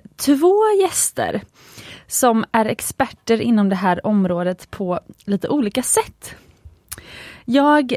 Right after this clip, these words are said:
eh, la ut på Instagram häromdagen faktiskt att, eh, vi skulle ha ett avsnitt om ädelstenar. Och då tänkte jag, det är ju väldigt roligt att låta er bestämma liksom själva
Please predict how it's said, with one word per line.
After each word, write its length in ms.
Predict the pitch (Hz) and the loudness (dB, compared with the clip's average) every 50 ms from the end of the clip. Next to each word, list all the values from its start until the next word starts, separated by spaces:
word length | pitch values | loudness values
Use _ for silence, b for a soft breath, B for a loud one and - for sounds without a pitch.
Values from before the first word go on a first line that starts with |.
| - | -2
eh, 200 | - 262 269 269 | 0 2 4 4
la 120 | 262 269 269 | 4 4 4
ut 180 | 240 233 202 | 4 4 2
på 100 | - - | 0 0
Instagram 680 | - 240 226 202 - - 208 208 220 247 277 302 302 294 | 2 4 4 4 4 2 0 2 2 2 2 2 2 0
häromdagen 1120 | 277 262 254 214 208 208 202 202 196 190 185 180 - - 190 165 170 180 202 254 285 349 | 0 2 2 2 4 2 2 2 0 0 -2 -4 -2 0 2 4 4 4 2 2 0 0
faktiskt 500 | - 320 294 - - 320 415 427 - - - | 0 -4 -4 -2 0 0 0 0 -2 -4 -6
att, 440 | - 220 - - - _ _ - 214 | -4 -4 -4 -6 -12 _ _ -4 0
eh, 260 | 214 202 196 196 196 | 2 2 2 2 0
vi 180 | 185 190 202 | 0 -2 -4
skulle 200 | 196 - - 214 | -6 -6 -8 -8
ha 200 | 202 185 190 180 | -6 -4 -2 -4
ett 140 | 180 180 - _ | -4 -6 -8 _
avsnitt 600 | - 208 190 180 170 - - 190 185 175 170 - - | -4 -4 -4 -4 -6 -8 -6 -4 -4 -4 -6 -10 -10
om 400 | - 175 170 165 170 170 170 170 - - | -6 -6 -4 -4 -4 -4 -4 -6 -4 -4
ädelstenar. 840 | - 277 277 220 190 190 180 - - 226 220 233 285 359 277 - - 202 - _ _ B B B B B B B B B B | -2 -2 -2 -2 -4 -6 -8 -6 -6 -4 -2 0 0 0 0 0 -2 -4 -6 _ _ B B B B B B B B B B
Och 100 | - 220 | -2 0
då 120 | 240 247 | 2 2
tänkte 340 | - 269 269 247 - - 214 | 4 4 2 2 2 2 2
jag, 240 | 196 190 190 - - - | 4 4 4 2 0 -4
det 180 | - - 214 - - | -6 -4 -4 -2 0
är 80 | 226 | 0
ju 100 | 226 233 226 | 0 0 0
väldigt 260 | 247 233 220 220 226 | 2 0 0 0 0
roligt 200 | 269 233 196 185 | 0 0 0 -2
att 120 | - 185 | -4 -4
låta 220 | 196 208 202 - - - - | -2 -4 -4 -4 -8 -8 -4
er 260 | - 277 285 269 247 | -2 0 2 2 2
bestämma 680 | 208 214 202 - - 208 185 175 175 180 180 180 180 - - | 0 -2 -6 -4 -4 -4 -2 -2 -2 -2 -2 -4 -6 -8 -8
liksom 180 | 170 - 180 | -6 -6 -6
själva 260 | 175 - 220 202 175 | -4 -2 -4 -2 -2